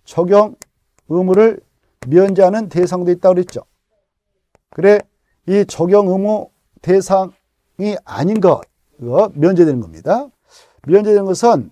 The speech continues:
적용해봐야 크게 의미 없는 것이죠. 첫째, 바로 이 대지가 풀밭 속에 조성되어 있는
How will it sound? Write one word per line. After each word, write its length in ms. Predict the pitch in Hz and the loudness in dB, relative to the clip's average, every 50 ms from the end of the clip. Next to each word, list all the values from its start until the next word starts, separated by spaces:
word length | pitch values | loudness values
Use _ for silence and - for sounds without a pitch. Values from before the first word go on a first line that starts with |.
| _ _ | _ _
적용해봐야 540 | - - - 190 190 202 208 214 196 190 165 | -10 -6 -4 -4 -2 -2 -2 2 2 2 2
크게 240 | - - - 214 233 | 0 -4 -6 -2 0
의미 220 | 180 170 190 190 | 2 2 2 2
없는 220 | 185 180 175 170 165 | 0 0 0 -2 -2
것이죠. 680 | 160 135 - - - 123 95 98 139 180 226 254 - _ _ _ _ _ _ _ | -4 -4 -8 -12 -14 -14 -8 -4 -2 -2 -2 -4 -8 _ _ _ _ _ _ _
첫째, 440 | _ - 220 226 - - 196 - - - _ _ _ _ _ _ _ | _ -4 -4 -2 0 0 0 0 0 -4 _ _ _ _ _ _ _
바로 440 | - - 151 165 185 196 208 208 220 _ _ _ _ _ _ _ _ _ _ _ _ _ _ | -6 -4 -2 2 2 2 2 0 -2 _ _ _ _ _ _ _ _ _ _ _ _ _ _
이 300 | - 170 196 208 208 190 - _ _ _ _ _ _ _ _ _ _ _ _ _ _ _ _ _ _ _ _ _ _ _ _ _ _ _ _ _ _ - - _ _ _ _ _ _ _ _ _ _ _ _ _ _ _ _ _ _ _ _ _ _ _ | -2 0 2 2 2 0 -4 _ _ _ _ _ _ _ _ _ _ _ _ _ _ _ _ _ _ _ _ _ _ _ _ _ _ _ _ _ _ -20 -20 _ _ _ _ _ _ _ _ _ _ _ _ _ _ _ _ _ _ _ _ _ _ _
대지가 680 | - - 160 180 196 175 180 180 170 143 135 160 175 - _ _ _ _ _ _ _ _ _ _ _ _ _ _ _ _ _ _ _ _ _ _ _ _ | -4 2 4 4 4 4 2 2 4 4 4 4 2 -2 _ _ _ _ _ _ _ _ _ _ _ _ _ _ _ _ _ _ _ _ _ _ _ _
풀밭 380 | - - - 254 214 247 233 220 | -12 -8 -6 -2 0 2 2 2
속에 360 | - - 208 175 190 196 185 | 2 2 2 4 6 6 6
조성되어 480 | - - 143 139 - 202 196 180 185 180 | 4 2 -4 -6 -4 -4 -2 0 0 0
있는 380 | 175 180 202 220 220 214 - | 2 0 -2 -2 -4 -6 -10